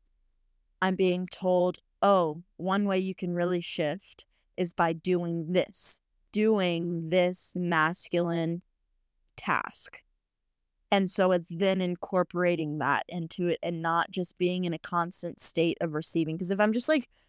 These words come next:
receiving downloads and then not doing anything with it, like, I think that's a big part of this podcast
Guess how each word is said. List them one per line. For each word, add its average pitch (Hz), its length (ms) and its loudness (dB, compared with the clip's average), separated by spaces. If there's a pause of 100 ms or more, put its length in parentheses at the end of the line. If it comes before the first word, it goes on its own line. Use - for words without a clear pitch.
(140)
receiving 214 600 0
downloads 175 520 2
and 190 120 0
then 175 160 0
not 151 260 0
doing 180 360 -2
anything 170 520 -2
with 175 240 -4
it, 233 260 2
like, 185 180 -2
I 180 100 2
think 208 240 -2
that's 220 180 0
a 196 40 -4
big 180 300 0
part 185 240 2
of 175 120 -2
this - 160 -8
podcast - 880 -4